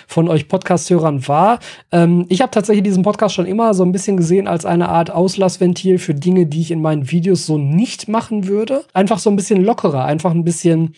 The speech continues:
ja, v-, vielleicht auch unabhängiger vom Hauptkanal über Themen zu sprechen, die auch gar nicht so wirklich, ja, dann hochwertig aufbereitet werden. Deshalb, also lasst mir da gerne mal Feedback da, ob solche, solche,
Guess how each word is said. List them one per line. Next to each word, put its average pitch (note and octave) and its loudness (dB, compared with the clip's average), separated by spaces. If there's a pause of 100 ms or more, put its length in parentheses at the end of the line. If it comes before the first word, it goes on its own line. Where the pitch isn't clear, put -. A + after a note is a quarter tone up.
(760)
ja, E3 2
v-, - -8 (200)
vielleicht G3 0
auch - -4
unabhängiger C3+ -2
vom C#3+ -6
Hauptkanal D#3 0 (280)
über D3+ 2
Themen F3 0
zu F3 -2
sprechen, E3 -2
die D#3+ 2
auch D#3 0
gar E3 0
nicht F3+ 2
so C#3+ 0
wirklich, E3 0 (420)
ja, D3 2
dann D3+ 0
hochwertig D3+ -2
aufbereitet D3+ -2
werden. F3+ 0
Deshalb, G#3 2 (200)
also A3+ 0
lasst C#4 -4
mir B3+ -2
da A3+ 2
gerne G#3+ 0
mal G3+ 4
Feedback G3+ -4
da, G3+ 0
ob F3+ -4
solche, F3+ 0 (280)
solche, E3 2